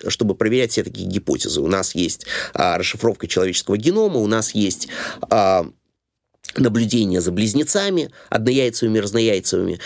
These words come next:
И все эти гипотезы можно действительно проверять. А, есть какой-то набор научных вопросов про человеческое врожденное равенство или неравенство, которые можно задать, и можно на них ответить.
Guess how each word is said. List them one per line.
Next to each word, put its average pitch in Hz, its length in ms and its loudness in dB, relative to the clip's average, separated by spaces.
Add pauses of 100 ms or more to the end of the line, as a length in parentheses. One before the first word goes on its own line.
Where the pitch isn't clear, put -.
(180)
И 160 60 2
все 208 240 2
эти 170 140 -2
гипотезы 170 460 0
можно 151 220 2
действительно 139 480 0
проверять. 131 540 0 (320)
А, 101 440 2 (140)
есть 131 320 0
какой-то 135 640 0
набор 117 480 0
научных 113 520 0
вопросов - 580 -2 (560)
про 135 300 2 (100)
человеческое 127 540 0
врожденное 95 580 2
равенство 95 460 0
или 90 100 0
неравенство, 196 560 0
которые 127 280 0
можно 127 280 0
задать, 175 320 0
и 165 40 -2
можно 156 200 0
на 143 80 0
них 135 160 -2
ответить. - 480 -6